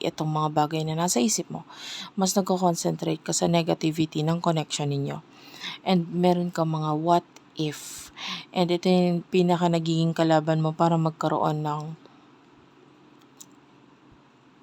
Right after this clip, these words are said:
alam mo yan, deeper level of connection. Sa inyong dalawa, some of you pwedeng iniiwasan mo tong person na to because you feel like there's this period tuldok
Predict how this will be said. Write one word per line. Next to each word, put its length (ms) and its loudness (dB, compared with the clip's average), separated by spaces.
alam 160 4
mo 80 2
yan, 320 -2
deeper 240 6
level 320 2
of 80 -10
connection. 720 -6
Sa 80 0
inyong 240 6
dalawa, 480 2
some 240 8
of 160 6
you 80 6
pwedeng 320 4
iniiwasan 640 2
mo 80 0
tong 160 0
person 400 2
na 80 2
to 400 -2
because 400 -4
you 80 -2
feel 220 -4
like 260 -4
there's 420 -2
this 300 0
period 560 6
tuldok 580 4